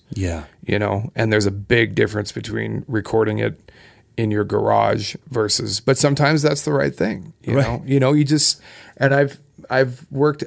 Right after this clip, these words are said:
Speaker 2: enough here that I know, uh, I have my spaces around town that I like, I know I like to go to. So if we're gonna,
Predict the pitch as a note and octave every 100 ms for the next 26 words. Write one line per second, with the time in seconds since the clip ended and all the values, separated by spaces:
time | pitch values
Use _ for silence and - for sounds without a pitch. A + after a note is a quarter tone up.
0 | B2 A#2+ D#3 F#3+ - A#2+ A2 A#2 A#2+ -
1 | _ B2 A#2+ A#2+ B2 A#2+ B2 B2 A#2+ A2+
2 | - _ - - A#2 A2 A2+ A2+ A#2 A#2
3 | A2+ G#2+ - A#2+ - A2+ A2 A2 A2 A#2
4 | A#2 A2+ A2 A2 A#2 A2+ A2+ A2 A2 G#2
5 | A2 A2+ A#2+ A2+ A2 - A#2 B2 A#2 A#2
6 | G#2